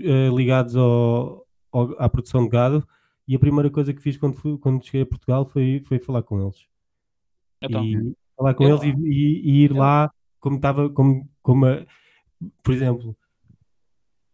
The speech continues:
Speaker 1: uma quarta-feira de manhã. Eu, eu posso me dar ao luxo, agora neste momento não por causa da conferência, mas eu posso me dar ao luxo por causa de Bitcoin de tirar a quarta-feira de manhã para ir visitar a quinta de um amigo ou, ou ir ver outra pessoa ao trabalho que tá ali a tratar das vacas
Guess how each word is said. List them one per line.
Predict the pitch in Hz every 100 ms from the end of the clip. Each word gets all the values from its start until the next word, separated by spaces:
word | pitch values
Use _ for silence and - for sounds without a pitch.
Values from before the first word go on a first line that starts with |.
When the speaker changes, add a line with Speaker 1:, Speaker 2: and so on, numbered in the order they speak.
| _
Speaker 1:
uma | 143 143
quarta-feira | 147 139 147 - 147 135
de |
manhã. | 127 120 110 107 107 _ _ _ _ _ _ _
Eu, | 139 151 147
eu | 151 170
posso | 180 160 151
me | 151
dar | 139
ao | 135
luxo, | 131 127 131 - 147
agora | 127 139
neste | 139 139
momento | 139 139
não | 131 147
por | -
causa | 135 120
da | 127
conferência, | 120 113 135 135 147
mas | 127 - - - 110
eu | - 143
posso | 180 170
me | 180
dar | 165
ao | 156
luxo | 139 -
por | -
causa | 147 139
de |
Bitcoin | 139 139 - 135 147
de | 135 135
tirar | 139 139
a | 131
quarta-feira | 143 - 120 143
de | 131
manhã | 135 139 143
para | 143
ir |
visitar | 135 135 123 139
a |
quinta | 127 135 127
de | 131
um |
amigo | 135 131 143 135
ou, | 113 113 120
ou | 127
ir | 123
ver | 120 131
outra | 127 127
pessoa | 123 143 131
ao | 123
trabalho | - 120 127 127
que | -
tá | - 127
ali | 123
a | 123
tratar | 127 123
das | 123 123
vacas | 110 127 131 143